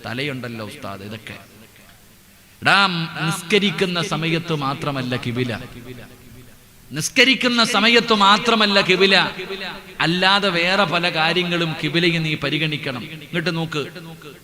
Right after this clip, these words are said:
ഒളുവെടുത്തിട്ട് ദുആ ചെയ്യാറില്ലേ? എങ്ങോട്ട് നിന്നിട്ടാ ചെയ്യണ്ടേ? പറ മനുഷ്യന്മാരെ,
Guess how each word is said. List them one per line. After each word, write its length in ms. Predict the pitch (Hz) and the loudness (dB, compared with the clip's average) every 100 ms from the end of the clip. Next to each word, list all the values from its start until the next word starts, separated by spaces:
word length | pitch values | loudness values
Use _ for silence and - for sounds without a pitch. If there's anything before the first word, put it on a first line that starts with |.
| - - | -16 -4
ഒളുവെടുത്തിട്ട് 640 | 156 175 196 180 - 170 170 | 0 2 2 0 -2 -2 -2
ദുആ 200 | 151 156 | 0 0
ചെയ്യാറില്ലേ? 640 | 170 170 165 156 143 131 110 - 156 143 156 156 | 0 0 0 0 0 -2 -4 -8 -12 -8 -2 0
എങ്ങോട്ട് 420 | 165 175 165 160 | 0 -2 -2 -2
നിന്നിട്ടാ 320 | 143 143 143 | -2 -4 -4
ചെയ്യണ്ടേ? 460 | 117 120 123 117 101 - - 123 120 107 - - - - - - - | -4 -4 -4 -4 -8 -12 -18 -18 -18 -20 -20 -20 -20 -20 -20 -20 -12
പറ 140 | 107 123 | -8 -6
മനുഷ്യന്മാരെ, 640 | 139 131 147 139 135 117 | -6 -6 -8 -6 -6 -8